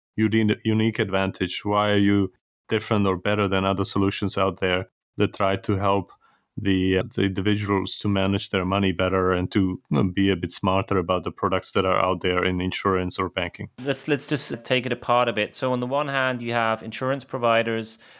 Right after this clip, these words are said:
Speaker 2: that present their products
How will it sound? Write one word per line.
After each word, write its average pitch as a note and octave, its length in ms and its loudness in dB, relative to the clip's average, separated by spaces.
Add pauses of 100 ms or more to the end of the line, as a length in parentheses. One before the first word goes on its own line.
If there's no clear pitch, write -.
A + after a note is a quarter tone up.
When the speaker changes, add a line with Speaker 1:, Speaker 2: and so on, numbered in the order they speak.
Speaker 2:
that A2 420 -4 (140)
present B2 460 -2
their G#2 140 0
products - 880 -2